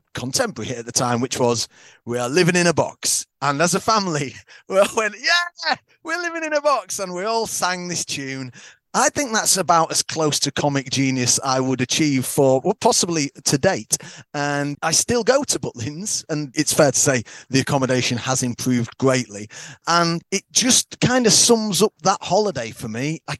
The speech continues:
can't get away from that. This tune, it got announced, I was like, "Oh my God, Butlins." And this was the sound of a summer. So maybe it was the summer after it. I can't quite remember what year it was. But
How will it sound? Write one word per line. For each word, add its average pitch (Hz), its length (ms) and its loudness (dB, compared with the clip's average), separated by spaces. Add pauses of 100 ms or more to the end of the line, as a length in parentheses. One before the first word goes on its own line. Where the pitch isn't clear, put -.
can't 208 420 -2
get 196 160 2
away 190 240 6
from 135 300 -4
that. 135 200 -6
This 190 160 0
tune, 180 340 0
it 156 100 -2
got 185 120 0
announced, 185 340 0
I 165 60 4
was 156 100 2
like, 165 140 0
"Oh 269 140 6
my 190 120 6
God, 175 240 4 (240)
Butlins." 151 600 0 (340)
And 156 640 0 (400)
this 214 240 0
was 202 240 2
the 180 240 0
sound 196 500 -2
of 156 320 -6 (200)
a 180 180 4
summer. 123 460 2
So 165 160 0
maybe 190 240 4
it 156 80 -2
was 151 100 2
the 139 100 -4
summer 143 300 0
after 143 360 -2
it. 135 140 -4 (200)
I 120 60 -4
can't 156 280 0
quite 123 180 -2
remember 117 280 -2
what 110 180 0
year 113 180 0
it 110 120 -4
was. 120 240 0 (500)
But 156 180 0